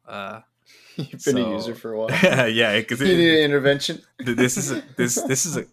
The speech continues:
Speaker 1: Apple is a cult, man. All right, so it's not like, I'm not gonna say, like, I'm not gonna deny it. Once you're in it, your grandfather, your first, you get, you get in with your first as an iPod.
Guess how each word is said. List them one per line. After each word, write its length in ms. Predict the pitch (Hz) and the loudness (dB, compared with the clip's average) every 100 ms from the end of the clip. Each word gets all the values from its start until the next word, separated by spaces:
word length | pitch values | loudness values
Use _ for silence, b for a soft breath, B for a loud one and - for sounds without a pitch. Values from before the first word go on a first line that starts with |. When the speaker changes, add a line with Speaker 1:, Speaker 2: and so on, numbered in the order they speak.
| _ | _
Speaker 1:
Apple 300 | 104 110 147 | -8 -6 -6
is 100 | 120 | -6
a 60 | 90 | -8
cult, 280 | - 87 85 | -16 -18 -18
man. 240 | - 92 120 - | -20 -20 -20 -16
All 80 | |
right, 240 | 98 104 - _ | -12 -12 -14 _
so 160 | - - | -16 -12
it's 140 | 98 87 | -10 -4
not 260 | 113 110 101 | -4 -4 -6
like, 220 | 101 - | -10 -8
I'm 180 | 139 110 | -8 -6
not 180 | 113 107 | -6 -4
gonna 260 | 107 104 | -6 -6
say, 540 | 101 - 101 101 98 95 | -8 -8 -6 -8 -10 -12
like, 260 | 95 92 _ | -14 -16 _
I'm 100 | 104 | -10
not 120 | 117 | -6
gonna 160 | 117 113 | -2 -4
deny 360 | 104 92 98 101 | -6 -10 -10 -10
it. 180 | 101 - _ _ - | -12 -16 _ _ -14
Once 260 | 110 107 - | -10 -8 -6
you're 120 | 107 | -6
in 120 | 110 | -4
it, 280 | 110 107 _ _ | -6 -8 _ _
your 140 | 98 | -16
grandfather, 600 | - 101 101 - 104 107 | -10 -8 -8 -8 -6 -6
your 220 | 101 104 107 | -8 -10 -12
first, 400 | - 113 110 120 | -10 -10 -10 -14
you 80 | |
get, 240 | 110 123 - | -8 -8 -8
you 240 | 117 123 | -14 -12
get 140 | 120 127 | -6 -4
in 100 | 127 | -2
with 180 | 123 | -6
your 100 | 120 | -6
first 380 | 104 113 110 - | -12 -10 -10 -10
as 120 | 110 | -14
an 80 | 110 | -12
iPod. 500 | 104 104 - 113 113 | -10 -10 -10 -10 -10